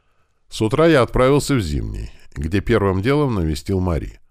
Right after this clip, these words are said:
Теперь в число моих обязанностей входило минимум раз в неделю восхищаться дочкой.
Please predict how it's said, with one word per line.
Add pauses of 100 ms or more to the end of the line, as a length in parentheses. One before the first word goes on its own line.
(600)
Теперь
в
число
моих
обязанностей
входило
минимум
раз
в
неделю
восхищаться
дочкой.